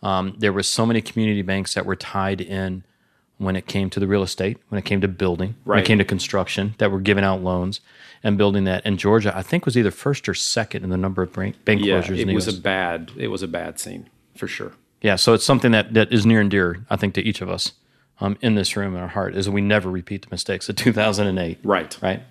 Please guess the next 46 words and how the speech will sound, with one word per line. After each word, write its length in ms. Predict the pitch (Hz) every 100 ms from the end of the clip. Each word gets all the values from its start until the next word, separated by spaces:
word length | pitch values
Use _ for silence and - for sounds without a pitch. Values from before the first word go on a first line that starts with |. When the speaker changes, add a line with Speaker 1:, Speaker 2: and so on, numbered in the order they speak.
| -
Speaker 1:
And 120 | 101
Speaker 2:
Absolutely. 320 | 92 95 104
Speaker 1:
then 0 |
the 20 | 92
solutions 420 | 117 107 107 90
we're 120 | 98
building 480 | 92 98 92 92 90 _ _ _ _
address 360 | 101 95 95 -
that. 180 | 95 -
So 100 | 147
let's 120 | -
talk 160 | 214 160
a 60 |
little 180 | 147 131
bit 80 | 117
about 280 | 104 98 -
Jack 260 | 101 92
Henry. 180 | 104 101
This 100 | 107
is 40 |
gonna 100 | -
be 80 | 131
our 60 | 104
first 340 | - 117 -
segment. 300 | 110 101 104
We 60 | 110
call 180 | 120 107
this 160 | 98
Jack 540 | - - 104 101 - - _ _ -
Who. 360 | 123 95 123 - _ _ _ _
I'm 80 | 107
very 220 | 104 104
creative 420 | - 104 98 95 - _ _ - - -
when 120 | 101
it 40 | -
comes 160 | 104
to 80 | 95
these 160 | 98 92
titles. 420 | 101 98 95 -
<laughs> 40 | - - 131 - - - - - - -
So 280 | 135 127
there's 300 | 120 - 131
definitely 340 | 139 180 175 139
been 400 | 127 127 120 120
a, 320 | 117 113 107 98
um, 520 | 104 101 98 98